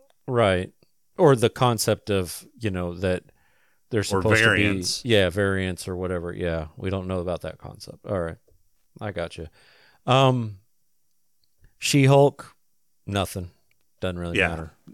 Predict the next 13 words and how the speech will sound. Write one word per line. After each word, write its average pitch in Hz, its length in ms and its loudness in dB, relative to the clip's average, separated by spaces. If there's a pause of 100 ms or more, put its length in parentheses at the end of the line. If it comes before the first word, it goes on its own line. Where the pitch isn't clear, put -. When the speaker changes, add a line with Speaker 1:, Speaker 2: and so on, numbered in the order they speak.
(140)
Speaker 2:
Let's 107 300 -4
just - 280 -4
ex-, 92 220 -10 (140)
let's 185 240 0
just - 220 -2
pretend 123 440 -2 (340)
She-Hulk 104 680 0 (300)
was 101 180 -4
a 95 40 -2
bad 90 300 -2
dream. 85 380 -10 (840)
Speaker 1:
Yeah. 92 480 -4 (280)
Um, 131 580 2